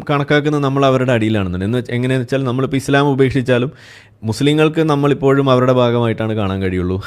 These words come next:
<laughs> നമ്മളിപ്പോഴും അവർ മുസ്ലിം പേര് മാറ്റിക്കൂടെ എന്നൊക്കെ പറഞ്ഞ് നടക്കണ കണ്ടിട്ടുണ്ടാവും. ഇതാണ് ഇവിടെ സംഭവിക്കുക. അപ്പോൾ എന്ന് പറഞ്ഞ മാതിരി, ഏഹ്, ഇവർക്ക് നമ്മളെ വിട്ടു പോകാൻ പറ്റുന്നില്ല. ഇവർ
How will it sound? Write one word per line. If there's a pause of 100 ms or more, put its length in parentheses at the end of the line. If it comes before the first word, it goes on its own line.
(220)
<laughs>
നമ്മളിപ്പോഴും
അവർ (420)
മുസ്ലിം
പേര്
മാറ്റിക്കൂടെ
എന്നൊക്കെ
പറഞ്ഞ്
നടക്കണ
കണ്ടിട്ടുണ്ടാവും. (680)
ഇതാണ് (340)
ഇവിടെ (200)
സംഭവിക്കുക.
അപ്പോൾ
എന്ന്
പറഞ്ഞ
മാതിരി, (580)
ഏഹ്, (240)
ഇവർക്ക്
നമ്മളെ
വിട്ടു (340)
പോകാൻ
പറ്റുന്നില്ല. (320)
ഇവർ